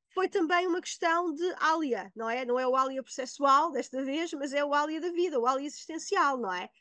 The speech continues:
Mas a verdade é que todas estas histórias, todas, todas estas coisas que nós vamos ouvindo desde crianças e que, no fundo, até formam,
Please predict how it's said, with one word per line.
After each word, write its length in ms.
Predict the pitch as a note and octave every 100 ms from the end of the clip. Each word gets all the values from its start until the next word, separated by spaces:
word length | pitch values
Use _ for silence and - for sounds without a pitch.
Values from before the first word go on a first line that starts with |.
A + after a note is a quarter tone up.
| - _ -
Mas 160 | D#4
a 80 | F#4
verdade 340 | F4 D#4+ -
é 20 | C4
que 80 |
todas 280 | - G4 G#4
estas 360 | F#4 - E4 -
histórias, 680 | - - G3 G3 G3+ G#3
todas, 400 | - A#3 B3 - - _ _ -
todas 160 | A#3
estas 260 | C#4 - -
coisas 520 | - C#4+ C#4+ B3 - _ _ -
que 60 |
nós 200 | C4 B3+
vamos 280 | A#3+ B3+ B3
ouvindo 540 | B3+ A#3 C4+ C4+ A3+ A3
desde 260 | B3 -
crianças 600 | - A#3 A3 A3+ A#3+ A#3
e 60 | A#3
que, 100 | A#3
no 60 |
fundo, 360 | A#3 - B3+ G#3+
até 220 | G#3 A#3
formam, 680 | - - B3 A#3+ A#3 G#3 G#3